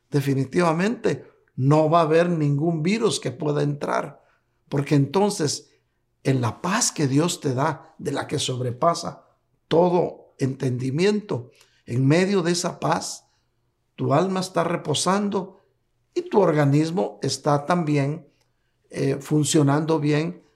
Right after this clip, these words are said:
el sistema inmunológico, o sea, tus defensas. Pero bueno, vemos cómo tiene relación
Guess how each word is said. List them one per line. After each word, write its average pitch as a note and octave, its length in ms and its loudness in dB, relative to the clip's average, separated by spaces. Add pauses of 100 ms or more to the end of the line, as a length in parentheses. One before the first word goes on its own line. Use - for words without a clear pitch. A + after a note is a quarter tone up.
(340)
el B2+ 220 -4
sistema C#3+ 640 0
inmunológico, C#3 880 -2
o B2+ 60 -6
sea, C#3+ 420 -4 (200)
tus A3+ 220 -2
defensas. - 760 -4 (640)
Pero E3+ 160 2
bueno, A#3 220 2
vemos F3+ 340 2
cómo F3+ 280 0
tiene F3+ 240 2
relación D3+ 840 0